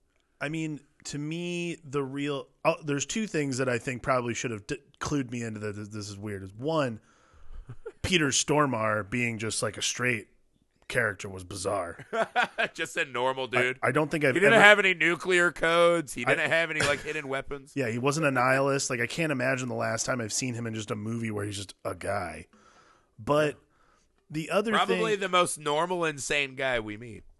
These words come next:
Speaker 1: Yeah, definitely. Like, everyone else is absolutely bonkers. But, I mean, even, even, like, Lo-, like,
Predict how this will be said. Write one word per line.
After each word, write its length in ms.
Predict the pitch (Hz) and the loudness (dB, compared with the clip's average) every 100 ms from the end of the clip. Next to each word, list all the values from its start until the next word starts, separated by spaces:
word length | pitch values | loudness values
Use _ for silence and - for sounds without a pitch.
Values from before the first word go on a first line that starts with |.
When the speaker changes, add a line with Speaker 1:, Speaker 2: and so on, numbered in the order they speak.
| - - - | -12 -12 -2
Speaker 1:
Yeah, 200 | 143 113 | 0 2
definitely. 560 | 127 120 113 90 87 - | 0 -2 -4 -16 -18 -4
Like, 280 | 131 120 - | -2 -2 0
everyone 360 | 165 185 170 147 | 0 2 2 4
else 220 | 135 117 | 4 2
is 160 | 110 107 - | -4 -8 -2
absolutely 640 | 120 107 - 110 110 98 | 0 0 -4 -6 -6 -8
bonkers. 640 | 90 98 95 - 85 - - _ | -8 -6 -8 -12 -14 -14 -14 _
But, 260 | 139 135 - _ _ - | -2 -2 -6 _ _ -4
I 80 | 151 | 2
mean, 160 | 156 | 4
even, 240 | 160 143 127 - | 2 0 -6 2
even, 260 | 180 202 156 | 2 4 2
like, 160 | 139 | 0
Lo-, 200 | 117 139 - | -2 -8 -6
like, 220 | 165 165 | -6 -6